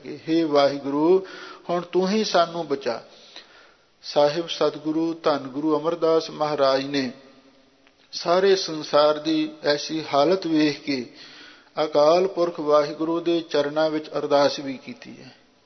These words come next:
ਕਿਉਂਕਿ ਗੁਰਸਿੱਖ ਸਰਬੱਤ ਦਾ ਭਲਾ ਮੰਗਦਾ। "ਜਗਤ ਜਲੰਦਾ ਰਖ ਲੈ ਆਪਣੀ ਕਿਰਪਾ ਧਾਰ, ਜਿਤ ਦੁਆਰੈ ਉਬਰੈ ਤਿਤੈ ਲਹਿ ਉਬਾਰ।" ਇਹ ਸਾਰਾ ਸੰਸਾਰ ਹੀ ਸੜ ਬਲ ਰਿਹਾ ਹੈ। ਬਾਬਾ ਫਰੀਦ ਜੀ ਨੇ ਵੀ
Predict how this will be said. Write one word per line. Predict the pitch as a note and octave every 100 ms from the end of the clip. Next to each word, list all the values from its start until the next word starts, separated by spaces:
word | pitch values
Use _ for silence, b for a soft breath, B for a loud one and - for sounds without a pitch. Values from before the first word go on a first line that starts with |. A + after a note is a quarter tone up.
| -
ਕਿਉਂਕਿ | D#3 E3 F3 F#3
ਗੁਰਸਿੱਖ | E3+ C#3+ C#3+ - E3+ E3
ਸਰਬੱਤ | - C#3 D3 D3+ D3+
ਦਾ | D#3+
ਭਲਾ | D#3+ D#3 C3+ C3
ਮੰਗਦਾ। | A#2+ A#2 B2 B2+ - B B B B B B _ C3
"ਜਗਤ | C#3 E3+ F#3 G3
ਜਲੰਦਾ | F#3+ E3 E3 E3 E3 E3+ D#3
ਰਖ | C#3+ D#3+ F3
ਲੈ | D3+ C#3 C#3 D#3 - B B B B -
ਆਪਣੀ | A#3+ - G3+ G#3+
ਕਿਰਪਾ | G3+ F3+ E3+ - F3 E3+
ਧਾਰ, | E3+ D#3 C3+ D3+ D#3 C3+ B2 B B B B
ਜਿਤ | B2+ C#3+ F#3+ F#3+
ਦੁਆਰੈ | F3 D3 D3+ D3+ D3+ E3+
ਉਬਰੈ | D#3+ D3+ C#3+ E3 F#3+ G3
ਤਿਤੈ | F#3+ D#3+ - E3 D#3+
ਲਹਿ | C#3 C#3 D3
ਉਬਾਰ।" | D3+ C#3 A#2+ - C#3+ - _ -
ਇਹ | F3+
ਸਾਰਾ | F3 E3+ F3 F#3
ਸੰਸਾਰ | F3+ D#3+ D#3 - E3 F#3
ਹੀ | G#3 G#3
ਸੜ | - D#3+
ਬਲ | D#3 D#3
ਰਿਹਾ | D3 C#3 C#3 C3+
ਹੈ। | A#2+ A2+ B B B B _
ਬਾਬਾ | C#3+ D3 D3 E3
ਫਰੀਦ | D#3 - D3 E3+ D#3
ਜੀ | E3
ਨੇ | E3 E3
ਵੀ | D#3+